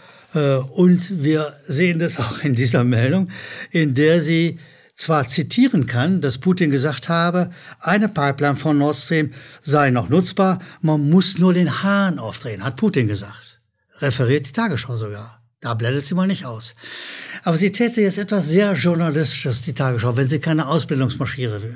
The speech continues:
Maschine wäre. Wenn Sie jetzt mal bei Baerbock, Scholz und Co. nachfragen würde, ja, habt ihr denn mal gesagt, wann er denn, denn aufdreht, wo wir das dann die Übergabe machen von dem Gas? Das passiert natürlich nicht,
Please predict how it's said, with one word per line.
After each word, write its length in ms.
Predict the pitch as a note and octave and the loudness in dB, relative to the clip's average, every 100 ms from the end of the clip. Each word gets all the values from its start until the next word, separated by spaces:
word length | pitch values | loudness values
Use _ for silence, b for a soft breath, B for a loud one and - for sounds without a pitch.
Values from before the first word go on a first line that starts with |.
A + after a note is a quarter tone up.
| B2 - | -12 -4
Maschine 420 | C3+ A#2+ B2+ A2+ | -2 -2 -2 -2
wäre. 340 | G#2+ G#2+ A#2+ - B B B B B B B - | -4 -10 -14 -18 B B B B B B B 0
Wenn 200 | D#3+ F3+ | 2 4
Sie 100 | F#3+ | 4
jetzt 220 | F#3 F3+ | 2 2
mal 340 | F#3 F3+ F3+ - | 4 4 2 -4
bei 380 | E3+ E3+ E3+ F3 F3 F#3 E3+ E3 B B B B - | 0 4 4 2 -2 -6 -4 -6 B B B B 2
Baerbock, 340 | F#3+ F3 F3+ | 4 4 2
Scholz 360 | - F#3 F#3 - | 4 4 4 0
und 160 | C#3+ | -2
Co. 340 | - F3+ F#3 F3+ B B - | 0 2 2 0 B B -2
nachfragen 580 | E3+ D3 - E3+ E3 E3 | -2 -2 -2 0 0 0
würde, 180 | D3+ A#2 B | -2 -4 B
ja, 200 | - E3 - B | -2 -2 -2 B
habt 240 | G3 - | -6 -2
ihr 80 | G3+ | 0
denn 200 | F#3+ F#3+ | 2 4
mal 120 | G3 | 2
gesagt, 380 | F3+ F3 F#3 - b b b _ _ _ - - - - - - | 0 -2 -4 -6 b b b _ _ _ -20 -20 -20 -20 -16 -2
wann 200 | E3 F#3 | 2 4
er 100 | F3+ | 4
denn, 160 | F#3 | 4
denn 180 | F#3+ F#3 | 2 2
aufdreht, 640 | G3+ G#3+ - D3 A2 - | 2 0 2 2 2 0
wo 140 | E3+ F3+ | 2 4
wir 80 | F3+ | 4
das 240 | F#3 F3+ | 2 0
dann 160 | F#3 F3 | 0 0
die 140 | F#3+ | 2
Übergabe 500 | A3+ G#3+ D#3+ D3 C3+ | 4 4 4 2 2
machen 260 | B2+ A2 A2+ | 2 0 0
von 140 | B2+ | 0
dem 160 | B2 A#2+ | 0 0
Gas? 360 | G#2+ G2+ - B B B B B B | -2 -4 -10 B B B B B B
Das 240 | F#3 F3+ - | -2 -2 -2
passiert 360 | F3+ F3 A3+ | -2 -2 0
natürlich 360 | F#3+ F#3 F#3+ D3+ | 0 2 2 4
nicht, 460 | G#3+ B3 - - | 2 2 -2 -12